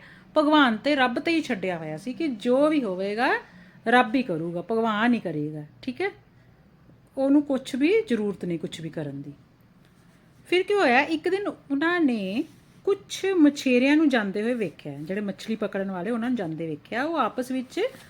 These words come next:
ਗੱਲ ਕਰ ਰਹੇ ਸਨ, "ਇਸ ਤਲਾਅ ਵਿੱਚ ਬਹੁਤ ਮੱਛੀਆਂ ਹਨ।" ਇਹ ਕੌਣ? ਮਛਿਆਰੇ ਗੱਲ ਕਰ ਰਹੇ ਸੀ ਕਿ ਇਸ ਤਲਾਅ ਵਿੱਚ ਬਹੁਤ ਮੱਛੀਆਂ ਹਨ, ਇਹਨਾਂ ਨੂੰ ਫੜਨਾ ਚਾਹੀਦਾ ਹੈ। ਪਹਿਲੀ ਮੱਛੀ ਇਹ ਸੁਣਦਿਆਂ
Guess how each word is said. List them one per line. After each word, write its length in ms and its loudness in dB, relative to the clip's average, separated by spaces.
ਗੱਲ 200 6
ਕਰ 200 -2
ਰਹੇ 240 -8
ਸਨ, 260 -10
"ਇਸ 100 0
ਤਲਾਅ 440 -2
ਵਿੱਚ 280 -2
ਬਹੁਤ 440 -2
ਮੱਛੀਆਂ 540 -2
ਹਨ।" 60 -6
ਇਹ 60 -2
ਕੌਣ? 340 2
ਮਛਿਆਰੇ 440 4
ਗੱਲ 200 0
ਕਰ 200 -6
ਰਹੇ 240 -4
ਸੀ 260 -6
ਕਿ 220 0
ਇਸ 100 -4
ਤਲਾਅ 360 -4
ਵਿੱਚ 360 -4
ਬਹੁਤ 220 -2
ਮੱਛੀਆਂ 580 -6
ਹਨ, 80 0
ਇਹਨਾਂ 280 -6
ਨੂੰ 140 2
ਫੜਨਾ 380 2
ਚਾਹੀਦਾ 400 -6
ਹੈ। 140 -12
ਪਹਿਲੀ 280 4
ਮੱਛੀ 420 0
ਇਹ 220 0
ਸੁਣਦਿਆਂ 460 0